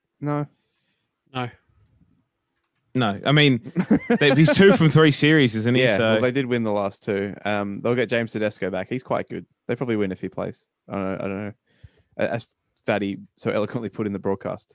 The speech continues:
Speaker 1: they did miss the best player in the world tonight.
Speaker 3: Yeah. Okay, uh, next question. Warwick Ahern, how good? How
Speaker 1: Yeah.
Speaker 3: fucking good? That's the
Speaker 1: <laughs>
Speaker 3: question. That's it.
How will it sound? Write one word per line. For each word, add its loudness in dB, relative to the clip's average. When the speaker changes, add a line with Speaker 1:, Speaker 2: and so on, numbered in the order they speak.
Speaker 1:
they -6
did -4
miss -8
the -8
best -8
player -8
in -8
the -10
world -10
tonight. -16
Speaker 3:
Yeah. -2
Okay, -4
uh, 0
next -8
question. -2
Warwick 2
Ahern, 2
how 2
good? 2
How 4
Speaker 1:
Yeah. 4
Speaker 3:
fucking 0
good? 0
That's 2
the 2
Speaker 1:
<laughs> -
Speaker 3:
question. -4
That's -4
it. -8